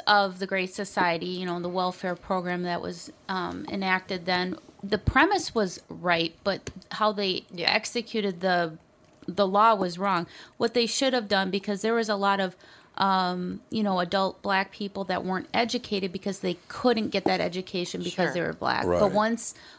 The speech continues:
Speaker 1: once they had the opportunity to go to any school they wanted and stuff like that, what they should have done, instead of giving them money and saying, you know, "Well, you need to be a,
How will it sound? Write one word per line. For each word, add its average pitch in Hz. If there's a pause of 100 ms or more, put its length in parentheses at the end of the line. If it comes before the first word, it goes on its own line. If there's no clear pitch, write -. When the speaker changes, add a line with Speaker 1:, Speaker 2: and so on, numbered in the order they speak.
(100)
Speaker 1:
once 220
they 214
had 196
the 202
opportunity 196
to 180
go 180
to 185
any 185
school 180
they 185
wanted 180
and 165 (280)
stuff 202
like 185
that, 202
what 202
they 196
should 233
have 226
done, 196
instead 180
of 202
giving 202
them 180
money 180 (300)
and 175
saying, 185
you 180
know, 175
"Well, 185
you 185
need 190
to 185
be 180
a, 175